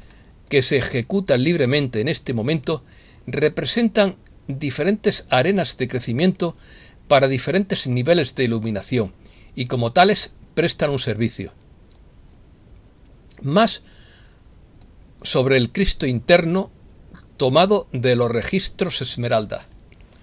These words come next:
Nuestro Cristo interno es nuestro antepoye-, proyecto divino personal de la energía eterna de la conciencia de la fuente divina. El cuel-, el cuerpo de sol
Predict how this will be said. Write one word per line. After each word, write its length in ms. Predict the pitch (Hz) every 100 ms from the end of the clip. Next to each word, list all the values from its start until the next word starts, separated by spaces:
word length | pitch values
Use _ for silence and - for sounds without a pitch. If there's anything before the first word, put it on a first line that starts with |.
| - - - - -
Nuestro 560 | 156 160 - 190 180
Cristo 340 | - 233 - 156
interno 540 | 151 226 202 202 - -
es 240 | 202 - -
nuestro 600 | 143 139 - - 123 123
antepoye-, 760 | 120 - 123 117 117 180 202 -
proyecto 520 | 151 127 196 - 202
divino 440 | 151 127 180 190 - - - -
personal 640 | 139 110 120 120 185 208 - - - - - -
de 200 | 131 135
la 140 | 131
energía 560 | 131 131 - 226 202 135
eterna 500 | 117 175 185 175 160
de 120 | 131
la 140 | 120
conciencia 580 | 120 113 - 175 175 190
de 80 | 139
la 100 | 104
fuente 340 | 151 143 139
divina. 420 | 107 107 98 95 - - - - - - - - - -
El 200 | 147 156
cuel-, 300 | - 247 240 - - -
el 180 | 151 -
cuerpo 340 | 254 - 190
de 100 | 143
sol 320 | - 175 151